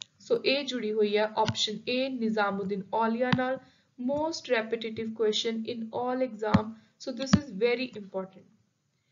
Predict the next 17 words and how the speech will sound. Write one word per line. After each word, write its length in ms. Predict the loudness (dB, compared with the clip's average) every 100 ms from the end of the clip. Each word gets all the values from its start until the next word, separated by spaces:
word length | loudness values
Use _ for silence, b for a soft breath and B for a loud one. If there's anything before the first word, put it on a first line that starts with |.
| _ _ _ -2 0
Next 420 | 0 -2 2 2
is 220 | 2 -8 -20 _ _ _ -8
ਦੀਵਾਨ-ਏ-ਮੁਸਤ 1040 | -2 2 4 4 2 -2 0 -2 -2 -6
ਖਰਾਜ 440 | -2 2 2 0
ਕਿਹਨੇ 300 | -4 -6 -4
ਐਸਟੈਬਲਿਸ਼ 600 | -2 -2 0 0 0 -4
ਕੀਤਾ? 320 | -6 -8 -6 -8
ਸੋ 280 | -4 -6 0
ਇਹ 80 | 0
ਐਸਟੈਬਲਿਸ਼ 600 | 0 -2 0 0 0 -2
ਕੀਤਾ 300 | -4 -2 -4
ਸੀ 200 | -4 -6 -2
ਆਪਸ਼ਨ 540 | -2 -2 -2 -2 -2 -2
D, 260 | -2 -2 B B B _ 0
ਅਲਾਉਦੀਨ 640 | 2 4 4 2 -4 -6 -6
ਖਿਲਜੀ 400 | 0 0 0 0
ਨੇ। 180 | -2 -6